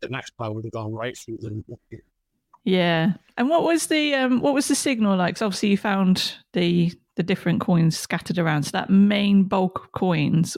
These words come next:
Speaker 2: what was that signal like in your ears? Was it pinging loudly, like it could be iron, or was it just sounding faint? What did it sound like to you?
Speaker 1: It was very faint.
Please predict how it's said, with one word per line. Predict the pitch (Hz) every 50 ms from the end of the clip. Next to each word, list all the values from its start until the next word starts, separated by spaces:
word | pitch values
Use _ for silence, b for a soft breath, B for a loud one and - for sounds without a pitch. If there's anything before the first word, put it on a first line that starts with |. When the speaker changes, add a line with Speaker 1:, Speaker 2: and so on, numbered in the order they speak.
| -
Speaker 2:
what | - 233 269 - -
was | 220 233 214
that | - 208 - 190
signal | - 220 190 180 175 170 165 156
like | 151 151 156 - -
in | 175 170
your | 170 170 165 165
ears? | 165 160 151 -
Was | 185 180 -
it | 190 - - - - _ -
pinging | - 240 233 226 233 226 220 220 214 208 - - - _ _ _ _ -
loudly, | 180 180 180 180 185 220 247 262 254 269 277 302 320 311
like | 262 208 175 -
it | - _ -
could | - 220 196 202
be | - 202 196 196 190 196 185 - _ -
iron, | 185 180 202 214 226 254 285 294 285 262
or | - - 185 180
was | 190 180 175
it | 180 175 - - B B B B B B B
just | - 208 202 -
sounding | - 202 175 180 180 170 165 170
faint? | 165 - _ - 254 262 254 247 233 - - - - - - - - _ _ _ _
What | - 214 202
did | 190 180
it | 185 180
sound | - - 185 175 170 165
like | 160 151 - -
to | - 160
you? | 156 165 170 - _ _ _ _ _ -
Speaker 1:
It | 196
was | 180 180 156 147
very | 185 - - -
faint. | - 143 127 113 95 -